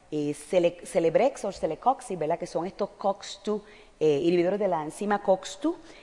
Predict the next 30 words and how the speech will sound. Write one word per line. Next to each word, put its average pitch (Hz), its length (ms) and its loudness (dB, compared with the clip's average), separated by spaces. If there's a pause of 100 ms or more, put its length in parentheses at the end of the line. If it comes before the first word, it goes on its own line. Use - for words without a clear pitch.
(200)
eh, 156 160 0
para 160 220 4
los, 165 100 2 (180)
para 165 180 4
los 160 120 0
tumores 180 340 2
desmoides, 208 720 0 (380)
o - 360 4
realmente 214 480 4
no 190 80 4
debemos 196 200 4
de 196 80 0
considerar 180 540 2
opciones, 165 680 0
eh, 143 480 0
de 147 100 -2
quimoprevención 165 720 -2
en 170 80 -2
esta 160 240 -6
población. 156 680 -6 (920)
¿Alguna, 151 300 0
alguna 170 400 0
idea? 139 340 -2 (680)
Estoy - 180 0
segura 208 240 6
que 180 80 6
esta, 185 260 6
esta 165 200 4
la, 151 160 8
¿verdad? 165 320 0